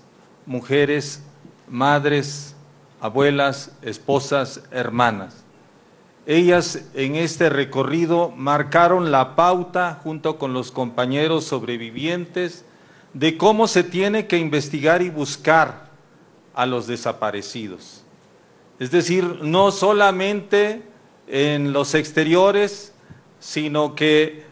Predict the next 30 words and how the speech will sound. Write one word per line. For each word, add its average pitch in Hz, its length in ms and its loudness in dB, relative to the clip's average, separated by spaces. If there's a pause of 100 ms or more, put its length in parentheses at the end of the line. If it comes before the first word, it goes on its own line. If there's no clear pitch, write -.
(100)
como 135 360 0
pasó, 185 580 2
sino 147 600 -4
sobre 151 420 0
todo 185 640 2 (340)
ir 196 560 0
al 151 220 2
fondo 170 720 0 (580)
de 151 600 0
los 147 320 0
lugares 160 760 2 (360)
donde 143 800 -6 (300)
se 147 260 0
hicieron 156 520 2
estos 147 300 0
recorridos. 113 840 -4 (440)
Fue 190 160 4
muy 214 260 2
interesante, 185 1040 2
sobre 151 320 -4
todo 180 480 2
creo 175 240 0
que 165 120 2
ahí 160 220 2
vamos 160 400 -2
a 147 80 4
recuperar 143 880 0
toda 202 420 4
la 147 280 2
crónica 185 800 0